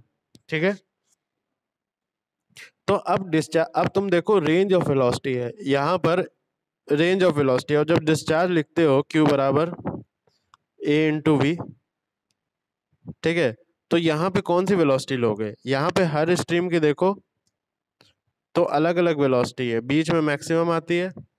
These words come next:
बीच में जो है वो maximum है, और जो सबसे ऊपर वाली stream है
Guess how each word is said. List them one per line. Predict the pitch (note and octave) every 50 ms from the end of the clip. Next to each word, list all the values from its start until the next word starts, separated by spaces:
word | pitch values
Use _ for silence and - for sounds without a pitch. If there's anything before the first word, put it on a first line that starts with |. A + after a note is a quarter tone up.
| _ _ _ _ - - _ _ _ _ _ _ -
बीच | C#3 C3 C#3 D3+ F3+ E3 -
में | E3 D3+ C#3+
जो | C#3 C3+
है | C3+ D3
वो | D#3+ D#3 D#3
maximum | D3 C#3 C3 B2+ - - D#3 D3+ D#3+ E3 F3 F3
है, | F#3 F#3+ D3 - _ _ _ _ _ _ _ _ _ _ _ _ _ _ _ _ _ _ _ -
और | - C#3 D#3 E3 D#3+ - - D3+
जो | C#3+ E3 F3+ F3
सबसे | - D#3+ C#3 - - F3 F#3 - _ _ _ - - _ _ _ -
ऊपर | D3+ D3+ - - F3+ F3+ F3+
वाली | E3+ D#3 D3+ D#3 D#3 D3+
stream | D3+ - C#3+ C3+ C3+ B2+ C3+
है | D#3 F3